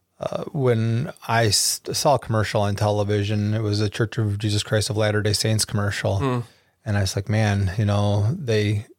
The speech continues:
Speaker 1: they look so, so nice. They look like they're,
Speaker 2: Right.
Speaker 1: they're talking about Jesus,
Speaker 2: Right.
Speaker 1: you know, and yet they're, they're on the path to hell." And my friend did not like that.
Speaker 2: Hmm.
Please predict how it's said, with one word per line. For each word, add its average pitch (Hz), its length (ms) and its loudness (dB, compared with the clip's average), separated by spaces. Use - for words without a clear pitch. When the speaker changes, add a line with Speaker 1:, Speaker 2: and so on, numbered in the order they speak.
Speaker 1:
they 107 120 2
look 110 460 2
so, 107 840 2
so 113 260 2
nice. 110 520 2
They 107 120 0
look 113 300 0
like 117 140 -2
they're, 110 200 -2
Speaker 2:
Right. 139 220 0
Speaker 1:
they're 131 80 2
talking 131 360 0
about 113 280 2
Jesus, 104 720 0
Speaker 2:
Right. 127 240 -2
Speaker 1:
you 120 100 -2
know, 107 380 0
and 117 220 0
yet 110 320 0
they're, 107 520 0
they're 120 140 -2
on 131 280 0
the - 60 0
path 131 480 2
to - 100 -10
hell." 104 460 0
And 110 100 -2
my 110 140 2
friend 139 240 0
did 98 100 -2
not 110 200 -2
like 139 240 -2
that. - 280 -4
Speaker 2:
Hmm. 135 260 -2